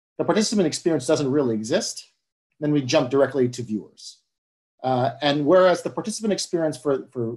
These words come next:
regular media in, in the sports case is the core, uh, axis on which the viewer experience is made. So for example, a participant experience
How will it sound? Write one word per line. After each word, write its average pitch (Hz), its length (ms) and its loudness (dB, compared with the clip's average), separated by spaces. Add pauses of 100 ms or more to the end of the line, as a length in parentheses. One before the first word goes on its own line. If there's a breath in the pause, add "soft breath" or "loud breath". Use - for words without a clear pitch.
regular 147 340 2
media 131 280 0
in, 123 100 0
in 120 300 -6
the 113 40 -6
sports 165 360 -4
case - 440 -6 (320 soft breath)
is 151 340 0
the 143 340 -4 (180)
core, 196 680 2 (420 soft breath)
uh, 120 300 0 (1300)
axis 165 560 0
on 127 160 0
which - 480 -4 (520)
the 131 260 0
viewer 151 320 2
experience 120 400 -4
is 113 80 -12
made. 127 160 -4
So 120 80 -6
for 127 80 -4
example, 139 340 -2
a 123 60 -4
participant 147 520 -4
experience 107 720 -6